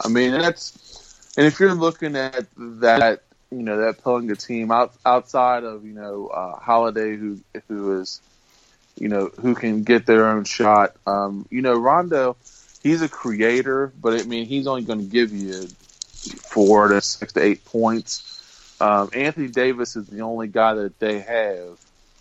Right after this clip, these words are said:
that is consistently gonna put the ball in the basket, and you gotta make a decision. Do we try to play all five or let Davis get his, and then everybody else we kinda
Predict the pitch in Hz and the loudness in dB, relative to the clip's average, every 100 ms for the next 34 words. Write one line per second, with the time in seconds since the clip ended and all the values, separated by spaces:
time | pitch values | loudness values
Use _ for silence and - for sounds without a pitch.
0 | _ _ - 110 110 - 101 - 123 117 | _ _ -2 -2 -2 -8 -12 -2 -2 -2
1 | - 104 101 98 104 101 - 95 92 90 | -8 -6 -4 -4 -6 -6 -8 -8 -4 2
2 | 107 101 98 85 101 101 - 98 87 101 | 4 2 0 2 4 4 0 -2 0 0
3 | 101 95 - 113 110 117 110 110 113 104 | -4 -6 -8 -4 2 4 2 0 -2 -4
4 | 95 - - 107 95 92 98 98 104 104 | -8 -8 -4 -6 -6 -8 -6 -2 -2 -2
5 | - _ _ _ _ - _ - 127 113 | -8 _ _ _ _ -20 _ 0 2 0
6 | - 139 131 117 117 - 117 135 151 127 | -2 -2 -2 -2 -4 -4 -2 -2 -4 -10
7 | 101 104 98 107 117 113 117 - 110 110 | -14 -14 -12 -12 -12 -12 -14 -8 -8 -6
8 | 123 123 127 113 107 107 110 107 104 110 | -4 -4 -4 -6 -10 -4 -4 -2 -2 0
9 | 104 107 - 101 - 104 | 0 -4 -8 -14 -6 -6